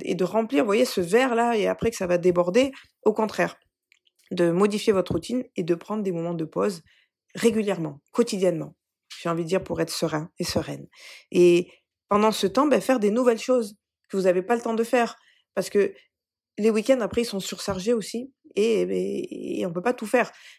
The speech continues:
Donc, si au quotidien, par exemple, moi, j'ai un exemple très, très flagrant qui, qui me vient à l'esprit tout de suite, c'est que je m'impose des,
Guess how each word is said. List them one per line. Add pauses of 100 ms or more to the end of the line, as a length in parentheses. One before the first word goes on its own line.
Donc,
si
au
quotidien,
par
exemple, (320)
moi,
j'ai
un
exemple
très,
très
flagrant
qui,
qui
me
vient
à
l'esprit
tout
de
suite, (340)
c'est
que
je
m'impose
des,